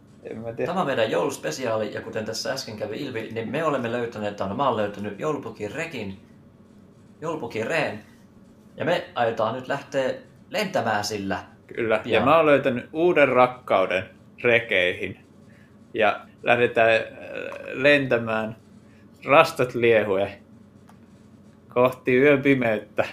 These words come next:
Speaker 1: ja tuodaan vastarintaa poliiseille.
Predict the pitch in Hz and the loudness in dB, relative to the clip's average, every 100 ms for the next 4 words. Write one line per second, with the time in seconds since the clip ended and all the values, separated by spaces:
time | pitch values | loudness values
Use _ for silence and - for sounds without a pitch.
0 | - - - - - - - - - - | -14 -20 -20 -20 -20 -20 -20 -20 -20 -20
1 | - - 110 107 113 113 117 113 107 - | -20 -6 -4 0 2 4 4 2 0 -12
2 | - - _ _ - - - - - - | -20 -20 _ _ -20 -20 -20 -20 -20 -20
3 | - - - - - - 135 - - 113 | -20 -20 -20 -20 -4 6 8 8 4 4
4 | 104 98 98 98 110 104 92 - - - | 4 2 2 4 2 4 0 -4 -10 -12